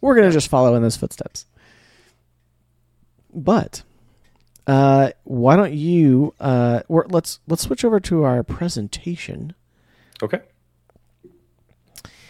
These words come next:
Speaker 1: And I think, uh, why don't you go ahead and, you know, read it out there for us? What, what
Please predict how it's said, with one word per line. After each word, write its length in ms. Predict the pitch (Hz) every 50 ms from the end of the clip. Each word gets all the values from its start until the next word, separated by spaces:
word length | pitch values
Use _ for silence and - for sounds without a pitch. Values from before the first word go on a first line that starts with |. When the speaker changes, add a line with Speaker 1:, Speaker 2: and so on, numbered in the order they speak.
| _ _ _ _ _ -
Speaker 1:
And 500 | 156 151 151 151 151 151 151 151 151 147 - -
I 260 | 143 139 139 143 143
think, 920 | 131 - - - - - 226 226 165 117 107 113 135 - - - - - _ _ _ _ _ _ _ _ _ _ _ - -
uh, 260 | 139 135 131 127 120
why 120 | 117 147 190
don't 160 | 208 202 -
you 80 | 214
go 80 | 196 196
ahead 160 | 185 185 175
and, 160 | 151 139 - _ _
you 140 | - 139 120
know, 280 | 110 104 107 104 - _ _ _ _ _ _ _ _ _ _ _ _ _ _ _ _ _ _ _ _ _ _ _ _ _ -
read 240 | 120 131 143 143 127
it 100 | 120 110
out 200 | 110 117 120 -
there 140 | 104 98 98
for 240 | - - 107 92
us? 160 | 95 98 - -
What, 340 | 107 120 135 156 - - _
what 320 | - 120 131 175 233 226